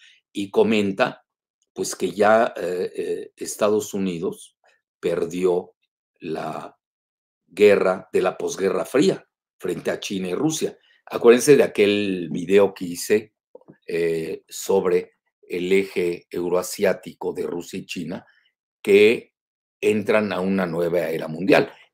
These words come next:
Esta parte de Ucrania, los movimientos de, de, de Rusia en referencia al Donbass,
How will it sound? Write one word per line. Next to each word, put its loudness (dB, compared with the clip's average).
Esta 6
parte 6
de 2
Ucrania, 0
los -6
movimientos 0
de, -6
de, -6
de -4
Rusia -8
en -12
referencia -4
al -8
Donbass, -6